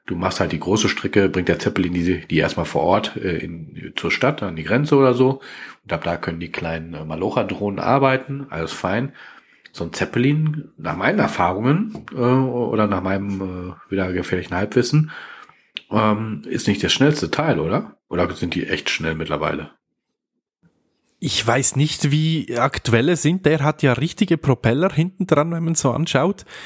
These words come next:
Speaker 2: Das ist schon ein bisschen anders, als das, was früher war. Aber früher war's schon eher ein gemütliches, ähm,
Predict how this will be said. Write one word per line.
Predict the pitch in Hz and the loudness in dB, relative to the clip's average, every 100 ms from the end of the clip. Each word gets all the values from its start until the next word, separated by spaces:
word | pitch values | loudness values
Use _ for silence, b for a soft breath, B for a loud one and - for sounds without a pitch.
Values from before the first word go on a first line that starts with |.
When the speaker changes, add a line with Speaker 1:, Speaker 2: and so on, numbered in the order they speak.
| B B | B B
Speaker 2:
Das | - 151 | -2 -2
ist | 143 | 0
schon | - 139 | 2 4
ein | 185 | 4
bisschen | 180 - 165 | 2 2 2
anders, | 127 160 165 156 | 2 2 2 2
als | 151 | 2
das, | 156 131 | 2 2
was | 151 | 0
früher | - 131 160 202 | 0 0 2 2
war. | 104 104 180 - B B B | 4 4 2 -2 B B B
Aber | - 127 | 2 2
früher | - 143 180 | 4 4 4
war's | 160 160 - | 2 0 0
schon | 160 170 | 0 2
eher | 147 156 | 2 2
ein | 165 156 | 2 2
gemütliches, | 151 139 143 143 - 110 - 90 - - - | 2 4 2 0 -2 0 2 2 2 0 0
ähm, | 101 90 90 87 82 | -2 0 -4 -6 -8